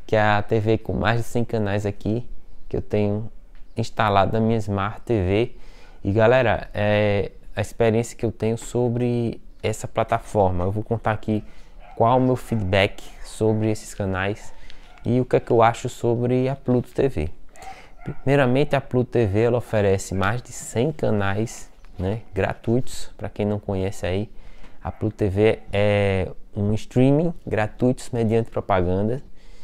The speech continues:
Veio pra abalar a T V paga, veio pra abalar o streaming e veio pra concorrer com a T V aberta no Brasil, que está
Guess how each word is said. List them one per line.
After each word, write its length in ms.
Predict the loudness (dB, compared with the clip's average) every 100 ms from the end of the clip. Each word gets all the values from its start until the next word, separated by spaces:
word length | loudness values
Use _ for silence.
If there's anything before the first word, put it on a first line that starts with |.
| -14 -14 -6
Veio 280 | 0 4 4
pra 200 | 4 4
abalar 680 | 4 2 2 2 2 -2 -6 -8 -8 -12 -8
a 80 |
T 220 | -2 0 2
V 380 | 2 2 0 -4 -16 -18 -2
paga, 400 | 6 8 8 4 -2 -10 -8 -8 -6
veio 240 | 0 2 2
pra 140 | 2
abalar 420 | 4 4 4 4
o 80 | 2
streaming 640 | 0 -2 0 2 2 0 -2 -12 -20 -20 -16 -4
e 100 | -2
veio 320 | 2 4 4
pra 240 | 4 0 0
concorrer 600 | 0 -2 0 0 0 0
com 120 | -2
a 60 |
T 160 | 0 0
V 120 | 2
aberta 380 | 2 2 0 0
no 60 | 0
Brasil, 420 | 0 0 0 -2 -2
que 120 | -6
está 580 | -6 -2 -2 -2 -4